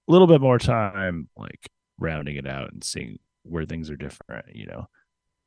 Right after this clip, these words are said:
As, as far as I can tell, it's very, very true to the original game and the things that have been changed. I'm interested in, like, how much of that is rooted in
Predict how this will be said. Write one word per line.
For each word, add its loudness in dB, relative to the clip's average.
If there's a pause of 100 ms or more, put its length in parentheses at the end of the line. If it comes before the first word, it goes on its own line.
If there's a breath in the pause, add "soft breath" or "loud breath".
(120)
As, -10 (200)
as -4
far 4
as 8
I 10
can 0
tell, 0 (100)
it's -6 (100)
very, 6
very 2
true -8 (120)
to -14 (760)
the -4
original -6
game -6
and -10 (180)
the -10
things -4
that 0
have -6
been -6
changed. -6 (1300)
I'm -2
interested -4
in, -6
like, -12 (140)
how -10 (520)
much -4
of -2
that 0
is -8
rooted -2
in -6